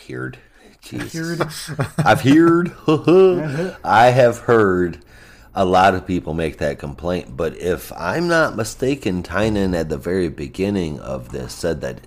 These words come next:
Speaker 1: his story was gonna be spanning quite a bit of time, and that they all were going to tie into one another. It wasn't just gonna be story after story.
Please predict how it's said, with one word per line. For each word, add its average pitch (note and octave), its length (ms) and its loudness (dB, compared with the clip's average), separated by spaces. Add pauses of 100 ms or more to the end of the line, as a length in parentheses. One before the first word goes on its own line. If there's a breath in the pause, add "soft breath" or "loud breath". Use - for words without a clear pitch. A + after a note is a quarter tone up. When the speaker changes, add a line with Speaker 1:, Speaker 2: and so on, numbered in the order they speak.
(140)
Speaker 1:
his F#2+ 400 -4
story - 840 -4
was C#2 240 -10
gonna C#2 260 -10
be C2 180 -12
spanning C2+ 920 -8
quite D#2 680 -6
a F2 40 -4
bit F2 220 -6
of D#2+ 160 -8
time, B1 500 -10 (720 soft breath)
and F#2+ 320 -2
that D2+ 220 -4
they D#2+ 120 -4
all F2 360 0
were A2 280 0
going F#2 340 0
to D2 80 -6
tie E2+ 320 -2
into F#2+ 440 -2
one C#2 180 -8
another. C2 400 -10
It C2 100 -10
wasn't D2 340 -8
just D2+ 220 -8
gonna D2+ 200 -8
be C#2 140 -10
story B1 440 -10
after A#1+ 220 -14
story. B1+ 600 -12